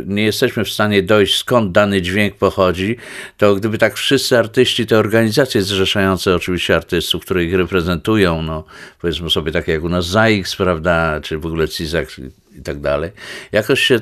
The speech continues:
dogadać, żeby te, te firmy, które, y, tworzą na podstawie naszych dźwięków, y, jakieś treści i, i, i je sprzedają, żeby, nie wiem, może powstał jakiś taki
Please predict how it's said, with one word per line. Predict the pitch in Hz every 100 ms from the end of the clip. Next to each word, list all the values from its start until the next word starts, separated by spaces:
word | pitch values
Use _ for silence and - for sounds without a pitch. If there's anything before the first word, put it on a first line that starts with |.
| -
dogadać, | 95 95 104 110 92 95 101 - _ _ _ _ _ - -
żeby | 104 139 160
te, | 160 147 135 - - _
te | - 143
firmy, | 180 165 123 104
które, | 92 - 131 113 95 90 - - - -
y, | 95 95 90 80 82
tworzą | - - 139 104 98
na | 98 98
podstawie | 101 - 127 113 98
naszych | 107 113 - 92 85
dźwięków, | 82 90 107 107 95 95 82 -
y, | 85 85 82 82 85 - 80
jakieś | 101 - 101
treści | - 98 87 - 90
i, | 90 101 78 104 92 -
i, | 85 - 90
i |
je | 87
sprzedają, | - - 110 87 87 78 82 104 127 - - - - - - _ _ _
żeby, | 90 113 123
nie | 170 254
wiem, | 214 131
może | 104 104
powstał | - 117 - 135
jakiś | 120 107 113 -
taki | 107 104 104 101